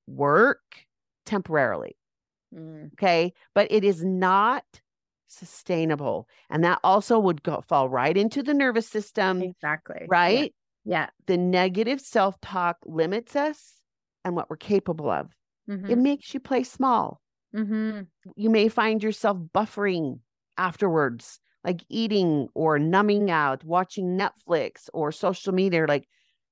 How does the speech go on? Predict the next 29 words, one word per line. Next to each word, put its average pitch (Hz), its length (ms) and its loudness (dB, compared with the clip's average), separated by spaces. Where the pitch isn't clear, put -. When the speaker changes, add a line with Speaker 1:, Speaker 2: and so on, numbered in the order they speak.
Speaker 2:
Mm-hmm. 190 380 -6
Speaker 1:
because 196 340 -2
you 214 120 -2
use 262 460 -2
this 254 200 -6
critical 226 420 -2
method, 196 800 0
the 165 80 -2
mean 240 280 2
girl 170 260 2
voice, 139 460 0
to 196 120 -4
drive 202 580 2
Speaker 2:
Mm-hmm. 143 120 -12
Speaker 1:
you 135 520 -2
to 180 80 -6
take 208 380 0
action. 190 840 -2
And 180 260 2
then, 180 400 2
you 175 140 0
know, 170 280 2
that, 165 320 -2
but 160 320 -6
then 165 220 0
because 180 320 -2
the 175 120 -2
message 180 520 -4
that 160 260 2